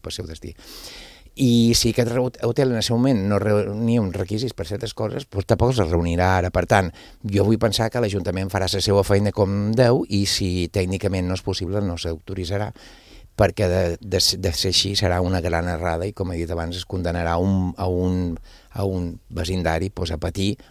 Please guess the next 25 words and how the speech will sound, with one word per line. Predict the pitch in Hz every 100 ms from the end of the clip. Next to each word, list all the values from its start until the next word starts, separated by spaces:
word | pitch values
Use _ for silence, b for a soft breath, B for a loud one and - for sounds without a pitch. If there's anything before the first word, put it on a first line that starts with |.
| -
unes | 107 92
molèsties | 104 98 95 - 113
que | - 92 87 - _ _ - _ - - -
se, | - 104 92
so, | 110 -
so | - 110
s'hi | 110 104
provoca. | 104 87 80 92 - B B B B B -
I | 127
una | 135 131 117
cosa | 117 -
també | 110 107
molt | 107 107
important | 101 110 101
que |
voldria | 110 113 107
afegir | 107 110 113
és, | 135 b b b b - -
vale | 110 117
que | 120
parlam | 113 98 98 104
dels | 101
requisits | 92 95 98 -
tècnics | 92 95 95
de, | 98